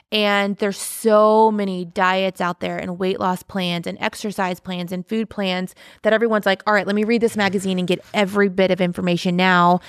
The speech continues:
and just go by this," versus learning to go, learning as they go, right? Um, you know, when I did eight-week programs online,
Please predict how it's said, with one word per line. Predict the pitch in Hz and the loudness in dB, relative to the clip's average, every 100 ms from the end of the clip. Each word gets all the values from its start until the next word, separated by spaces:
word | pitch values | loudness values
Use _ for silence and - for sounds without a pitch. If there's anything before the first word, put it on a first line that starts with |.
| - - - | -14 -10 -2
and | 196 | 0
just | 190 - | 0 0
go | 214 208 | 4 4
by | 202 185 | 4 2
this," | 185 196 180 180 - - - | 2 2 2 0 -8 -20 -4
versus | 214 214 220 196 | 0 2 2 0
learning | 190 185 190 190 | 2 2 2 -2
to | 190 | -2
go, | 185 165 185 196 233 - - | 0 2 4 2 0 -2 -2
learning | 202 196 190 | 2 2 4
as | 180 175 | 2 2
they | 180 | 0
go, | 180 - - 190 214 | 0 0 -2 -4 -2
right? | 175 185 220 - - - | 0 2 0 -6 -20 -4
Um, | 202 190 185 185 - | 0 2 0 -4 -8
you | 202 | -4
know, | 208 196 | 0 2
when | 196 196 | 2 0
I | 190 196 | 0 0
did | 185 196 202 - | 2 0 0 -2
eight-week | 202 - 202 196 - | -4 -2 -4 -4 -6
programs | - 208 185 180 180 180 | -2 0 2 0 0 0
online, | 175 240 262 202 190 | 2 4 4 4 0